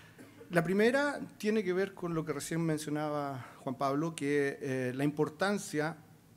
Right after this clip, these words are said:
en una institución está radicada en la persona. Por lo tanto, no podemos perder ese norte. Y que como directivos debemos reconocer las fortalezas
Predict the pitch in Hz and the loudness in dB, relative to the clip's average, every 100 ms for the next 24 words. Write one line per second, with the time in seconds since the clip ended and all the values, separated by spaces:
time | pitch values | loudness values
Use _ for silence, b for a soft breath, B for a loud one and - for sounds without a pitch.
0 | - 151 151 165 165 160 156 139 - 165 | -10 0 2 2 0 -4 -8 -8 -6 -4
1 | 185 175 147 - 160 165 156 139 - 143 | -4 -6 -12 -6 -2 0 0 -2 -2 0
2 | 185 180 156 151 - - - - - - | 0 0 -2 -2 -6 -10 -12 -16 -20 -20
3 | - B B - 123 139 147 147 156 156 | -20 B B -8 -4 0 0 2 2 2
4 | 160 170 175 - 143 135 151 180 190 - | 2 2 0 -4 -4 0 -2 -2 -6 -16
5 | - - - - 170 160 - - - - | -20 -6 -6 0 2 2 -2 -16 -20 -20
6 | B B B B B - 170 180 185 185 | B B B B B -6 4 6 8 6
7 | - - - - 147 147 139 - - - | 0 -10 -18 -4 2 2 2 -4 -20 -20
8 | - - 151 151 156 254 247 147 170 - | -12 -2 0 0 2 2 4 4 2 -6
9 | - 151 175 165 156 156 147 139 - 190 | 2 4 4 2 0 2 2 2 2 2
10 | 196 - 131 131 - 156 - 143 196 - | 2 -2 -6 -6 -2 -2 0 0 0 0
11 | 180 175 - - | -4 -4 -8 -14